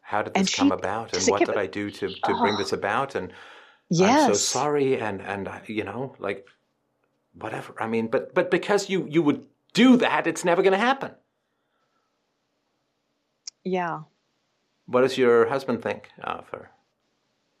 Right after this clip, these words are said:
Speaker 2: Oh, <laughs> he, she, she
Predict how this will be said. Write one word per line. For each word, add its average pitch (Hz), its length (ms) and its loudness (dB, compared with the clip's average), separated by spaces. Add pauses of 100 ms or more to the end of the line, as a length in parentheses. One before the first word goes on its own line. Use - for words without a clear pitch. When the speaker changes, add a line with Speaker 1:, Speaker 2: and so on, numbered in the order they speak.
(720)
Speaker 2:
Oh, 175 420 2 (260)
<laughs> - 1400 -8
he, 226 640 0 (1300)
she, 196 380 2 (920)
she - 420 4